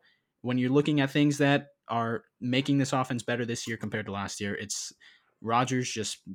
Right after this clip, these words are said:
being much more sharp, much more confident in where he's going with the football, and doing these things like motion and play action that are LaFleur staples that Rodgers just get, is just getting more comfortable with.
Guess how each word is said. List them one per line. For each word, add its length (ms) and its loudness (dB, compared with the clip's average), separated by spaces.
being 360 -6
much 360 -4
more 160 -2
sharp, 460 -4
much 240 -6
more 100 -2
confident 560 -2
in 60 -6
where 160 -6
he's 180 -8
going 240 -6
with 80 -8
the 80 -16
football, 480 -2
and 380 -6
doing 280 6
these 200 2
things 420 0
like 240 -4
motion 580 2
and 160 -2
play 220 2
action 380 -2
that 200 -6
are 80 -6
LaFleur 360 -2
staples 500 -2
that 220 -6
Rodgers 320 -4
just 200 -8
get, 160 -6
is 120 -6
just 220 -6
getting 240 -4
more 160 -6
comfortable 380 -8
with. 200 -14